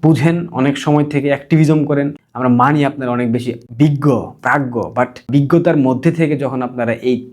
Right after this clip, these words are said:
ছোট ছোট ভুলগুলা করেন, যেগুলা দল আওয়ামী লীগের ক্ষতি হয়, যেগুলা তৃণমূলের ক্ষতি হয়, যেগুলা রেপুটেশন নষ্ট করে, এগুলা কেন করতেছেন আপনারা?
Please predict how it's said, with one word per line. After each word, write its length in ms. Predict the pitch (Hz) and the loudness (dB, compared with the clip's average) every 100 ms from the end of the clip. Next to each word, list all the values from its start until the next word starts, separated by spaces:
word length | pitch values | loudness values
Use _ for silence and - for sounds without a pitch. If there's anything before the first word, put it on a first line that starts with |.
| - | -4
ছোট 180 | 175 | 0
ছোট 180 | 180 180 | 2 2
ভুলগুলা 480 | 165 127 139 143 131 | 0 2 2 2 0
করেন, 360 | 110 110 143 131 | -2 -4 -4 -2
যেগুলা 600 | 120 117 123 113 - - - _ | 0 2 4 2 -2 -14 -20 _
দল 380 | 151 170 185 185 151 | 2 4 2 0 0
আওয়ামী 280 | 143 143 143 | 2 4 2
লীগের 200 | 135 127 | 0 -2
ক্ষতি 280 | 131 - | -6 -6
হয়, 200 | 120 151 - - - _ - | -2 -2 -4 -16 -20 _ -4
যেগুলা 360 | 123 135 147 | 0 2 2
তৃণমূলের 520 | 147 - 202 220 220 180 | 0 2 4 6 6 2
ক্ষতি 260 | 123 113 | -4 -4
হয়, 260 | 117 131 170 - - - - | 0 2 2 -2 -20 -20 -2
যেগুলা 360 | 147 147 165 147 | 2 4 4 4
রেপুটেশন 540 | 156 175 214 196 175 | 2 0 0 2 4
নষ্ট 360 | 156 143 - 123 | 2 0 -4 -6
করে, 300 | 117 139 147 | -4 -4 -2
এগুলা 300 | 156 160 165 | 2 4 2
কেন 280 | - 175 139 | 0 -2 -2
করতেছেন 420 | 117 - 107 104 | -4 -8 -16 -16
আপনারা? 320 | 95 - 82 | -18 -18 -20